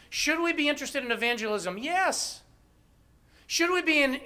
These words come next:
i-, interested in having social change that affects our life? Of course. We're not against that. But is that really to be our craving? Is that to be the primary thing so that we can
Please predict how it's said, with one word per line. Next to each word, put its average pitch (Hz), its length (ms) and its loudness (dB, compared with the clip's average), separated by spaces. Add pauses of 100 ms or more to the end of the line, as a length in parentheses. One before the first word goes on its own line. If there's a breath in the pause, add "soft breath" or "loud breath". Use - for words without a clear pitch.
(160)
i-, 262 240 0
interested 269 460 0
in 226 140 0
having 262 340 4
social 240 420 0
change 220 340 0
that 196 100 -2
affects 202 340 -2
our 196 140 6
life? 190 240 6
Of 254 160 -4
course. 403 560 4 (840)
We're 269 100 -2
not 262 120 4
against 175 340 -2
that. 139 180 -8 (280 loud breath)
But 220 140 8
is 202 140 2
that 240 360 10
really 240 360 2
to 214 100 -8
be 202 220 -4
our 180 100 4
craving? 185 540 -4 (180 loud breath)
Is 185 180 -6
that 240 200 4
to 285 80 -6
be 247 100 -6
the 208 100 -6
primary 254 540 0
thing 214 260 -4
so 208 160 -6
that 202 160 -14
we 196 120 -8
can 180 260 -4